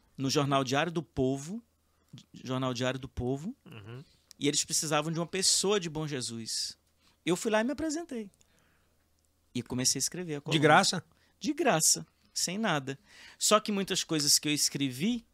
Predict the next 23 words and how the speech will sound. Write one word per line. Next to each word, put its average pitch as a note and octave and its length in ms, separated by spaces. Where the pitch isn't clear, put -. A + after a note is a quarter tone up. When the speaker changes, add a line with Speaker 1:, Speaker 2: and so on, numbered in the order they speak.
Speaker 1:
incomodava D3+ 960
algumas C3+ 360
pessoas C3+ 440
de B2 80
Bom C3 160
Jesus D3+ 340
e F#3 40
eu F#3+ 60
perdi G3+ 280
a F#3 60
coluna. D3+ 400
Speaker 2:
Tu D#3 100
já F3 80
era A3 80
muito F#3+ 140
questionador D#3 600
naquela B2+ 340
época? F3+ 160
Speaker 1:
Já, D#3 480
já C3+ 140
era F3 140
bem E3 200
questionador. E3+ 680